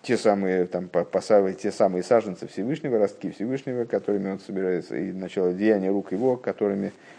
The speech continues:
э, Бог хочет гордиться, которым Бог вправе гордиться,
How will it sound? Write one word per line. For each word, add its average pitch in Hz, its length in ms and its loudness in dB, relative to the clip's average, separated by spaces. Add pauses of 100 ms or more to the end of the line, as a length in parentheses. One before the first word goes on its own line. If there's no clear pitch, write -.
(220)
э, 92 240 -2
Бог 101 180 0
хочет - 300 -2
гордиться, 95 500 0 (1300)
которым 95 340 0
Бог 95 220 2
вправе 104 340 6
гордиться, 92 500 -2